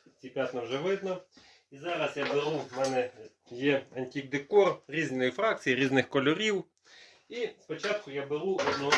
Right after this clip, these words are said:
кольору, ну, в мене в даному випадку ось такий сірий, його найбільше.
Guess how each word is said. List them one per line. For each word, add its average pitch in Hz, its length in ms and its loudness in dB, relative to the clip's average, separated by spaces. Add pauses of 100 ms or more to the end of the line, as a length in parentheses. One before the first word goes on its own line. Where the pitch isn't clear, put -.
кольору, 175 280 -2 (100)
ну, 160 180 -4
в - 160 -12
мене 127 240 0
в 117 100 -8 (460)
даному 127 280 -4
випадку 123 520 -4
ось 127 60 -4
такий 131 320 -10
сірий, 131 480 -4
його 131 240 -4
найбільше. 170 680 -6